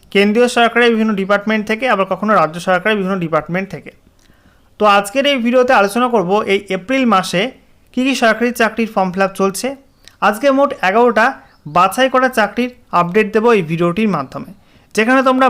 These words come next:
মাধ্যমিক পাস যোগ্যতা, সেই সঙ্গে উচ্চ মাধ্যমিক পাস যোগ্যতা এবং গ্র্যাজুয়েশন এবং তার উপরের যোগ্যতায় তোমরা কিন্তু বিভিন্ন পদের জন্য আবেদন করতে পারবে।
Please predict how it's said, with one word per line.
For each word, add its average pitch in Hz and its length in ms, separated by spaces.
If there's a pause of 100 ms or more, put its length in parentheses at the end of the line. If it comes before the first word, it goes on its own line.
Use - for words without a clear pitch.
মাধ্যমিক 202 420 (100)
পাস 214 160 (120)
যোগ্যতা, 226 380 (440)
সেই 233 200
সঙ্গে 247 220 (180)
উচ্চ 175 140 (140)
মাধ্যমিক 226 460
পাস 220 140 (120)
যোগ্যতা 220 360 (340)
এবং 214 200 (160)
গ্র্যাজুয়েশন 214 520 (120)
এবং 190 180 (120)
তার 220 120 (100)
উপরের 208 280 (100)
যোগ্যতায় 190 440
তোমরা 175 200
কিন্তু 196 220 (100)
বিভিন্ন 180 260 (120)
পদের 170 300
জন্য 185 200 (380)
আবেদন 185 380 (100)
করতে 170 240
পারবে। 151 300